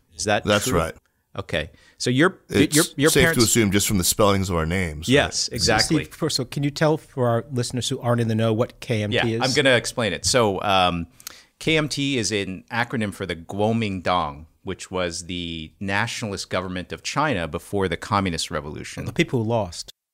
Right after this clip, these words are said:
Speaker 1: The people who lost and fled largely to Taiwan.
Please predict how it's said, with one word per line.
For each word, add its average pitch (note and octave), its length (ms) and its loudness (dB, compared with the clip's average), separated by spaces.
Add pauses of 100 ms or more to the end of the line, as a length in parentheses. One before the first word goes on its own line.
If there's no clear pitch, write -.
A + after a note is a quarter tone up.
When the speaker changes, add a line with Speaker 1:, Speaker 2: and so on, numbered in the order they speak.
(140)
Speaker 1:
The G#2 80 -8
people C#3 260 -4
who C#3 100 -2
lost G2 480 2
and F#2 200 -6
fled A2+ 640 -2
largely G2 480 0
to - 160 -16
Taiwan. E2+ 680 -6